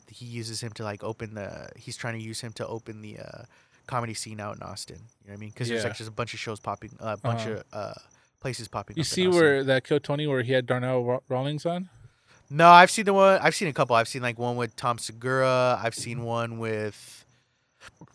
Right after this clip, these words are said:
Speaker 1: I don't know, old ones, dude.
Speaker 2: So just recently he had him on.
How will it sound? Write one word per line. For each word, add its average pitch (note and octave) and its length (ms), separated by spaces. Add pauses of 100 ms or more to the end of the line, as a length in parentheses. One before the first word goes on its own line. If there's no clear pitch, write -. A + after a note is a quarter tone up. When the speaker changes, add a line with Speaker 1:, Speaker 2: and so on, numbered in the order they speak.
(1300)
Speaker 1:
I C3+ 120
don't C3 80
know, G#2 160
old G#2 240
ones, F#2 240
dude. F#2 260 (560)
Speaker 2:
So D#3+ 240
just D3+ 220
recently D#3+ 400
he C3 100
had B2+ 180
him A#2+ 100
on. A#2+ 280